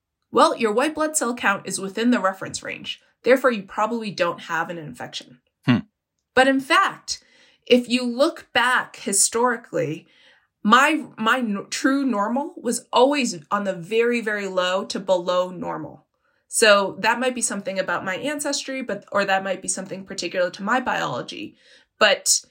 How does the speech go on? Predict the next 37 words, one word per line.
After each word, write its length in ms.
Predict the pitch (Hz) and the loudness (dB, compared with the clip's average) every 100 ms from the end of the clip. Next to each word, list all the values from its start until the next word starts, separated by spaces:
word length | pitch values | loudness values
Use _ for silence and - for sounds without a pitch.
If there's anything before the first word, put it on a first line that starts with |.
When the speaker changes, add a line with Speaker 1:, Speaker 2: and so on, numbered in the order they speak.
| _ _ _ | _ _ _
Speaker 1:
the 100 | 208 | 0
reference 540 | 196 233 302 277 220 | 2 2 0 -2 -4
range 480 | 185 180 175 180 - - | -4 -4 -6 -8 -12 -10
didn't 300 | 180 233 254 | 0 2 4
encapsulate 800 | 240 196 190 220 214 - 185 170 | 0 -4 -2 0 0 0 2 2
what 140 | - 196 | 0 -4
was 160 | 196 | -4
health 480 | - 190 262 - - _ - | -2 0 0 -2 -14 _ 2
or 260 | 190 180 | 6 6
disease 640 | 180 175 151 175 170 170 - _ | 2 -2 -2 -4 -6 -8 -12 _
for 180 | - 175 | -2 0
me. 320 | 175 151 - _ _ _ _ _ _ _ | -2 -10 -14 _ _ _ _ _ _ _
And 100 | 226 | 4
then 120 | 269 302 | 4 4
if 100 | 302 | 0
you 120 | 247 | 0
take 240 | 277 247 | 2 2
a 60 | 220 | 0
step 280 | - 208 - | -2 -4 -4
further, 640 | - 440 302 170 170 196 - - - | -4 0 2 2 0 -4 -16 -20 -6
for 600 | - 226 220 208 190 - | 0 2 2 2 2 0
what 220 | 196 233 | 0 2
I 180 | 220 - | 0 -2
actually 400 | 233 233 - 226 | -4 -4 -4 -4
ended 300 | - 208 208 | -4 -6 -4
up 160 | 196 196 | -4 -4
having, 640 | - 302 302 170 165 185 - _ _ | -2 0 0 -2 -6 -10 -16 _ _
there 220 | 226 240 | 4 6
are 340 | 247 233 226 - | 4 2 0 -2
marked, 560 | 214 220 247 285 349 - - - | -2 2 2 0 -4 -8 -12 0
uh, 220 | 208 202 | 2 2
increased 500 | - 247 247 247 240 | 0 0 0 -2 -4
risks 360 | 202 202 196 - | -4 -6 -4 -6
for 300 | - 202 180 | -2 0 0
Asian 320 | - 208 226 | 0 -2 -2
American 560 | 208 180 170 170 170 156 | -4 -2 -2 -4 -10 -10
women. 400 | 170 165 - - | -8 -8 -12 -18